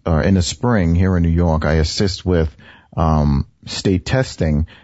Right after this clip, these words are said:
um, s-, assist with delivery and, and collection of state testing. And it drives me crazy to see students sitting quietly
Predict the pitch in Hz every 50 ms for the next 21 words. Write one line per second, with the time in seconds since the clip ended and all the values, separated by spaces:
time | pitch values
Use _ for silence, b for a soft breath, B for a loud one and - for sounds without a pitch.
0 | B B - 92 85 80 80 80 78 82 - - - - 95 90 - 110 - -
1 | 92 - 95 90 90 95 92 82 85 80 73 71 73 - - 78 76 67 71 80
2 | 80 87 90 87 85 - - 80 76 76 - 87 82 82 - - 110 117 - -
3 | - 82 78 73 76 B B B B B - 85 87 82 78 - 98 95 98 101
4 | 92 87 95 90 85 - - - 117 117 127 139 147 135 104 92 90 82 80 78
5 | 80 B B B B B B B B - - 98 87 - - - 117 107 104 101
6 | 98 98 95 - - - - - - - 110 107 104 98 92 - - - - -
7 | - 131 127 127 131 123 110 - - 117 117 120 123 120 110 - 90 90 87 85
8 | 82 80 85